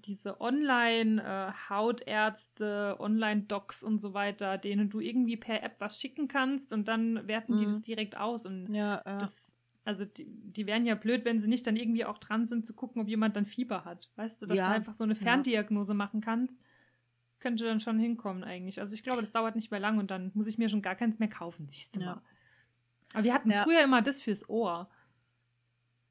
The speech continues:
Speaker 2: Ah, das ma-, nee, das geht ja bei mir gar nicht. Ich bin ja der empfindlichste Mensch am Ohr. Wenn mir jemand
Speaker 1: Echt?
Speaker 2: Ja. Und da müssen wahrscheinlich jetzt viele Leute lachen,
Speaker 1: <laughs>
Speaker 2: aber,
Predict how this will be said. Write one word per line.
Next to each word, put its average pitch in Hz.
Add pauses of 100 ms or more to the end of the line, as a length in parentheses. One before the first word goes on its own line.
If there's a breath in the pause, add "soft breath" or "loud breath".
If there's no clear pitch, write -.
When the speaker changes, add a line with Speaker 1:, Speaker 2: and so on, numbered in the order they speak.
(380 loud breath)
Speaker 2:
Ah, 226
das 208
ma-, 233
nee, 240
das 220
geht 247
ja 233
bei 208
mir 226
gar 220
nicht. 202
Ich -
bin 247
ja 262 (460)
der 180
empfindlichste -
Mensch 220
am 170
Ohr. 160
Wenn 196
mir 254
jemand 269
Speaker 1:
Echt? 427
Speaker 2:
Ja. 185 (680 loud breath)
Und 233
da 226
müssen 285
wahrscheinlich 262
jetzt 285
viele 349
Leute 269
lachen, 226
Speaker 1:
<laughs> -
Speaker 2:
aber, 247